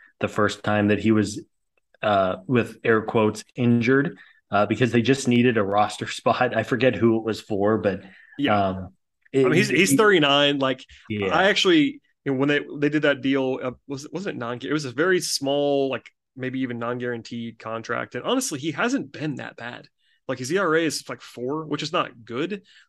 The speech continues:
Speaker 2: but he's not, like, completely terrible. But the fact that he's thirty-nine and he's kind of a platoon guy at this point, and they have enough bullpen depth,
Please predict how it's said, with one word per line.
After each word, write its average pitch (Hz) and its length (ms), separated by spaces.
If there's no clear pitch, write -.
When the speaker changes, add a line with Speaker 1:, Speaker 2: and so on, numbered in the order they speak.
Speaker 2:
but 143 280
he's 180 280
not, 214 260
like, - 80
completely 139 840
terrible. 220 480
But 147 200
the 139 80
fact 143 260
that 135 80
he's 131 260
thirty-nine 127 680
and 123 120
he's 117 140
kind 131 220
of 127 100
a 123 300
platoon 127 480
guy 117 380
at 113 140
this - 140
point, 117 540
and 113 320
they 131 120
have 123 180
enough 123 220
bullpen 117 340
depth, 110 440